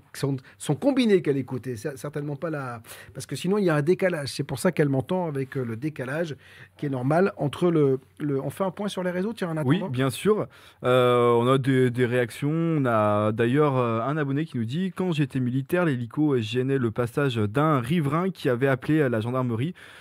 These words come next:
Speaker 2: Donc, euh, dans ce cas-là, les gens, euh, auraient pu, euh, se poser exactement la, la même question. Des gendarmes, des militaires, un hélico, oh, on se cache quelque chose. » En tout cas, lui a l'air de parler, euh,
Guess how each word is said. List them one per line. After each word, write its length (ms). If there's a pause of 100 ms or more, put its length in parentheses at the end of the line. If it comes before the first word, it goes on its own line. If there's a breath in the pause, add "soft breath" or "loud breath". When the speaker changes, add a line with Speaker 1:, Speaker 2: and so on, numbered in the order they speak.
(160 loud breath)
Speaker 2:
Donc, 320
euh, 80
dans 140
ce 180
cas-là, 560
les 160
gens, 300
euh, 120
auraient 320
pu, 280
euh, 100
se 140
poser 280
exactement 600
la, 840
la 140
même 180
question. 480 (320 loud breath)
Des 100
gendarmes, 360
des 100
militaires, 500
un 140
hélico, 540
oh, 140
on 220
se 220
cache 800
quelque 320
chose. » 300
En 80
tout 100
cas, 180
lui 220
a 60
l'air 180
de 140
parler, 400
euh, 80